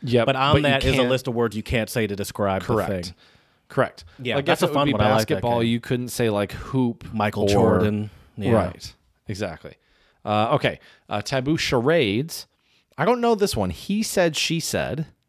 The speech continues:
Speaker 1: I don't know what game that is. Uh, or geocaching.
Speaker 2: Yeah, he said, she said. That's like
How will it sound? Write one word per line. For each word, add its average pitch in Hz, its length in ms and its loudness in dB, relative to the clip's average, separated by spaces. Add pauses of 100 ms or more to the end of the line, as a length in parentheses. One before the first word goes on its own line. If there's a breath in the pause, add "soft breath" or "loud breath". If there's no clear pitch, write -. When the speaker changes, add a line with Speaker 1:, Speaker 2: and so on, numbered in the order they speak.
(400)
Speaker 1:
I 107 40 -8
don't 120 100 -2
know 120 80 4
what 95 220 0
game 90 240 -2
that 73 180 -4
is. 117 240 -10 (360 soft breath)
Uh, 101 140 2
or 117 180 4
geocaching. 113 840 -2 (960 soft breath)
Speaker 2:
Yeah, 143 120 2
he 143 220 2
said, 214 200 0
she - 220 0
said. 117 240 0
That's 131 240 0
like 139 400 0